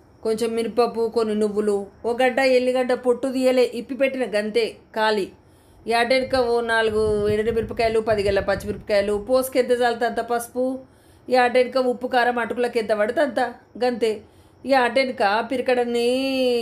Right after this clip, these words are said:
కళ్యమాకు తీసుకున్నా, ఓ కోపెడు పల్లీలు, ఓ కోపెడన్ని పుట్నాలు తీసుకున్నా, ఇక అటెనక అర్ధ కిలో అటుకులు కూడా తీసుకున్నా అనుకో, దాన్ని పక్కకు పెట్టిన. ఇక రోల్ తీసుకొని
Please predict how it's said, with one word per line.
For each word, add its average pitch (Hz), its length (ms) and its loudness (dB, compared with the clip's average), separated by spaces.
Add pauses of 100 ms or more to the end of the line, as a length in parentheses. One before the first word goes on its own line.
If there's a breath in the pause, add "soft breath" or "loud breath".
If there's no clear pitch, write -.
(100)
కళ్యమాకు 233 480 0
తీసుకున్నా, 214 400 -2 (100)
ఓ 220 140 0
కోపెడు 202 340 -2
పల్లీలు, 220 420 2 (120)
ఓ 202 40 0 (120)
కోపెడన్ని 190 480 -2
పుట్నాలు 185 420 -4
తీసుకున్నా, 175 420 -6 (640 loud breath)
ఇక 269 140 0 (220)
అటెనక 233 400 -2 (340)
అర్ధ 214 180 -2
కిలో 233 220 2
అటుకులు 202 320 -4
కూడా 262 160 0
తీసుకున్నా 247 440 -4
అనుకో, 208 220 -2 (240)
దాన్ని 240 240 -2
పక్కకు 240 300 -2
పెట్టిన. 190 240 -4 (580 soft breath)
ఇక 277 200 4
రోల్ 262 260 4
తీసుకొని 240 420 -4